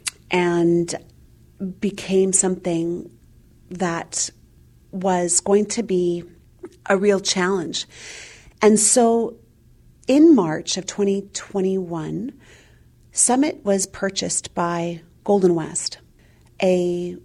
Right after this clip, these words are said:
national media broadcaster,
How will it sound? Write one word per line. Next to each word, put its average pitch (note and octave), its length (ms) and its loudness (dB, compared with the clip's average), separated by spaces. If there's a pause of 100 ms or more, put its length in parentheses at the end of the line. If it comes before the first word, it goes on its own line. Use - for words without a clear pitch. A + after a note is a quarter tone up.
(800)
national G#3+ 480 2
media G#3+ 240 -2
broadcaster, - 800 -6